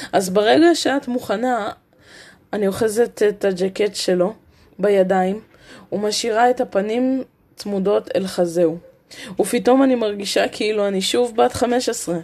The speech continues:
המילים שלו העלו סומק בצוואר ובלחיים שלי. אבל אני לא בת חמש עשרה. אני אישה מבוגרת, עם מחויבות וילדה. אני לא יכולה פשוט להיכנע לרשות המ-,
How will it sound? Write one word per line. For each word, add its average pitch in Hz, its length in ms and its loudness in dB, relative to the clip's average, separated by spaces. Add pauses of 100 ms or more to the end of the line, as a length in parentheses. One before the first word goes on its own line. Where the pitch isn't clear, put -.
(880)
המילים 214 500 2
שלו 208 340 2
העלו 196 360 4
סומק 220 480 -4
בצוואר 190 560 0
ובלחיים 185 800 2
שלי. 170 300 -2 (880)
אבל 208 260 4
אני 220 240 2
לא 233 180 4
בת 220 180 0
חמש 190 400 -4
עשרה. 170 280 -6 (600)
אני 208 160 0
אישה 202 280 0
מבוגרת, 190 800 -2
עם 208 140 -4
מחויבות 214 760 -2 (120)
וילדה. 190 520 2 (880)
אני 233 160 2
לא 226 100 6
יכולה 285 320 4
פשוט - 340 -2
להיכנע 247 640 0
לרשות 214 480 -2
המ-, 220 380 -8